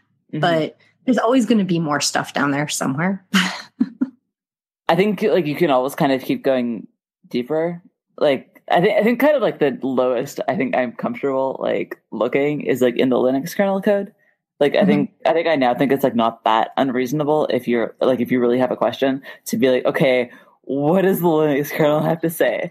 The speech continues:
Speaker 1: <laughs> about how that works?" Right? Like, and, like, that's not something I do very often. Um, but it turns out it's, like, totally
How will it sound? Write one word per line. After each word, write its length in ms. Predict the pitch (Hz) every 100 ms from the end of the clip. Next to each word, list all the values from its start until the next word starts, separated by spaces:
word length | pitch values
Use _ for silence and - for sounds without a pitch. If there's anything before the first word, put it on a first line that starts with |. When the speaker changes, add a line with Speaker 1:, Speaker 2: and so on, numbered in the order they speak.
| -
Speaker 1:
<laughs> 60 | 262
about 640 | - 262 247 202 185 185
how 120 | 190
that 180 | 165 156
works?" 340 | 151 123 - 175
Right? 260 | 151 - - - -
Like, 320 | 175 160 - - 165
and, 220 | 156 147 -
like, 160 | 190 151
that's 140 | 175
not 140 | 180 175
something 220 | 190 180
I 40 | 147
do 120 | 139
very 160 | 135 127
often. 480 | 113 123 185 190 -
Um, 220 | 131 117
but 120 | 127 156
it 100 | 160
turns 220 | 151 151
out 140 | 175
it's, 120 | 135
like, 140 | 160 -
totally 300 | - 117